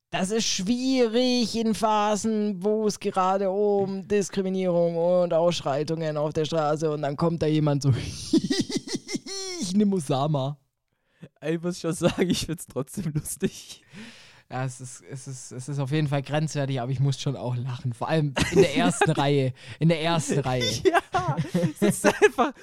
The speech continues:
Speaker 2: Osama Bin Laden neben so einem Typ in Leeds-Trikot und noch so einem Typ in Leeds-Trikot, also wahrscheinlich Andy und Jack oder so. Und dann sitzt der da einfach. Der Typ, der zweitausendelf erschossen wurde. Aber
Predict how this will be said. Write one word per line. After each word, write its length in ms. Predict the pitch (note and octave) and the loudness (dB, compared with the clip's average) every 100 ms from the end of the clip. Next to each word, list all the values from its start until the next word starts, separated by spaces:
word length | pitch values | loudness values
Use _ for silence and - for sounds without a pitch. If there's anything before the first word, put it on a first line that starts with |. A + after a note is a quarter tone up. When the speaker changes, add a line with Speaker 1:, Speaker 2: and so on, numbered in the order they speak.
| - - | -10 0
Speaker 2:
Osama 500 | G#3 F3+ G#3+ A#3+ A3+ | 0 2 2 2 2
Bin 180 | F3 D#3+ | 2 0
Laden 420 | D#3 F#3 F#3+ E3 | 2 2 0 -2
neben 180 | D#3+ C#3+ | -2 -2
so 100 | C3+ | -6
einem 80 | |
Typ 220 | C3 E3+ C#3+ | -4 -6 -4
in 80 | |
Leeds-Trikot 680 | B2+ D3 - - D3 D3 C3 | -6 -6 -10 -8 -6 -2 -2
und 60 | A#2+ | 0
noch 140 | C#3 | -4
so 100 | D3 C3+ | -4 -8
einem 80 | |
Typ 200 | - D#3 | -6 -6
in 80 | C3+ | -6
Leeds-Trikot, 600 | B2+ C#3 - D3 C#3 C3+ | -8 -10 -10 -10 -6 -4
also 140 | B2+ B2 | -4 -6
wahrscheinlich 420 | B2 C3 B2+ - | -4 -4 -4 -8
Andy 320 | C3+ D#3 B2+ | -8 -8 -6
und 180 | B2 A#2 | -6 -4
Jack 240 | C#3+ E3 | -4 -2
oder 200 | D#3 C#3 C3 | -4 -8 -6
so. 260 | C3+ C3+ D3+ A3+ A3+ - | -4 -6 -8 -12 -12 -10
Und 100 | F3+ | -6
dann 160 | F3+ | -6
sitzt 260 | D3+ E3 - | -6 -10 -8
der 140 | B2+ | -6
da 80 | A#2+ | -4
einfach. 400 | A2 A#2+ - A2+ - _ _ _ _ _ _ _ _ _ _ _ | -6 -8 -8 -10 -10 _ _ _ _ _ _ _ _ _ _ _
Der 180 | C3 B2+ | -8 -6
Typ, 220 | - E3 - | -6 -8 -2
der 120 | D#3+ | -2
zweitausendelf 640 | - C#3+ B2+ G2+ B2 B2+ | 2 0 0 0 2 2
erschossen 420 | B2 B2 C3+ A#2 A#2+ | -2 -2 -4 -4 -2
wurde. 300 | A#2+ A2+ B2+ C3+ | 0 0 -2 -6
Aber 380 | - C3 B2+ A#2 | -2 2 2 0